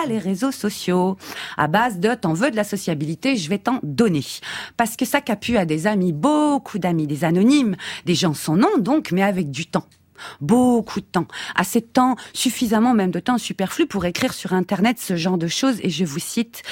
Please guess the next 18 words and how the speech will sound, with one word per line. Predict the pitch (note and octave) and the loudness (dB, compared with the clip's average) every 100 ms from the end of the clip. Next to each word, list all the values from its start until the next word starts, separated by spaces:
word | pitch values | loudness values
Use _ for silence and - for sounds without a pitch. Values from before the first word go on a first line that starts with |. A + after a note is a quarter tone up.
| - - | -10 0
Myriam. | F3+ C#3+ D3 D3 D#3 - - - | 0 2 -2 -4 -6 -10 -6 2
Il | G3+ | 4
ne | A3+ | 4
comprenait | D4+ D4+ G#3+ F#3+ | 0 0 0 2
pas | A#3 | 0
qu'une | - F3 | 0 -2
journaliste | D#3+ E3 E3+ G3+ C#4 F3+ | 0 0 2 2 0 -2
notoirement | D#3+ - D#3+ F#3+ E3+ | -2 -2 2 4 2
inféodée | D3+ E3+ D#3+ D3 F3 | 0 -2 -2 0 -2
au | |
système | C#3+ - - C#4+ C#4+ | -4 -8 -2 2 2
puisse | - - - | 0 -6 -4
être | A#3 - - | -4 -4 -8
grassement | D3+ F#3+ - G#3+ | -2 -2 0 0
payée | G#3 E3+ F#3+ | 0 0 0
par | F3+ - | -2 -6
ses | - D3+ | -4 0
impôts | F3+ F3 | 0 0